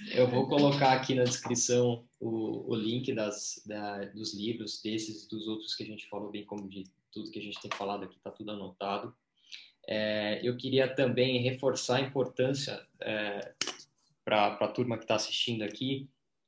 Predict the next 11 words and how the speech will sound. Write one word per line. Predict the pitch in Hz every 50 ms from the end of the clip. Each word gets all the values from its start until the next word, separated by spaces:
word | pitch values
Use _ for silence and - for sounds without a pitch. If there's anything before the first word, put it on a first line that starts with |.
| _ _ _ _ _ _ _ _ _ _ _ _ -
é, | 110 107 101
sobre | 101 - 139 131 120 123 131 131 131
aprender | 127 127 135 131 120 120 131 143 156 156
sobre, | - - 151 139 139 135 131 131 127 127 - _ _ _ _ _ _ _ _ _ _ _ _ _ - - - -
é, | 110 107 110 110 110 113 110
diversidade | 113 117 127 120 - - 113 123 120 113 113 123
e | 120
inclusão, | - - 123 110 - 104 95 95 - - _ _
porque, | - 107 - - - 117 113 113 110 107 104 104 104 101 98 98 98 - _ _ _ _ _ -
é, | 107 107 - - -
isso | - - 113 139 143 143 - 135 127 127 127 -